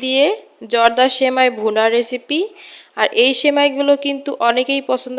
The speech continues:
করে থাকেন, আর বানানো কিন্তু খুবই সহজ। তো খুব সহজভাবেই রেসিপিটি শেয়ার করব, আশা করছি আপনাদের কাছে অনেক অনেক ভালো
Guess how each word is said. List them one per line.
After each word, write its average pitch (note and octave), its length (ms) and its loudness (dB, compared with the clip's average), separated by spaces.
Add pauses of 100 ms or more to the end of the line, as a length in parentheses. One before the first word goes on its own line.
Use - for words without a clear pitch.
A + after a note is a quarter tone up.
(120)
করে B3+ 160 2 (100)
থাকেন, B3+ 320 -2 (220)
আর G#3 80 0 (100)
বানানো A3 320 0 (120)
কিন্তু B3 280 -6 (140)
খুবই C4+ 320 -6 (120)
সহজ। C#4+ 340 -2 (2000)
তো B3 60 2 (120)
খুব C#4+ 140 -2 (140)
সহজভাবেই C#4 640 2 (120)
রেসিপিটি C4 440 -2 (100)
শেয়ার C4 180 2 (120)
করব, B3+ 220 0 (240)
আশা A#3+ 240 -8
করছি A#3+ 220 -6 (200)
আপনাদের A#3 520 -4
কাছে A#3+ 280 -6 (200)
অনেক A#3+ 180 -6 (100)
অনেক A#3+ 160 -4 (120)
ভালো A3+ 200 0